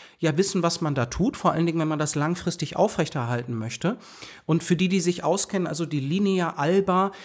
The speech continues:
ist bei mir komplett durchgehend bis zur Symphyse und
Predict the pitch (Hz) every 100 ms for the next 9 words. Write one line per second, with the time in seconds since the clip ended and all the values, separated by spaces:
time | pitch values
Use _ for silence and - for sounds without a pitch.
0 | - - 175 - 160 170 170 147 - 185
1 | 190 - 139 165 190 - 175 175 175 175
2 | - 175 165 - 131 127 - 214 202 190
3 | 170 151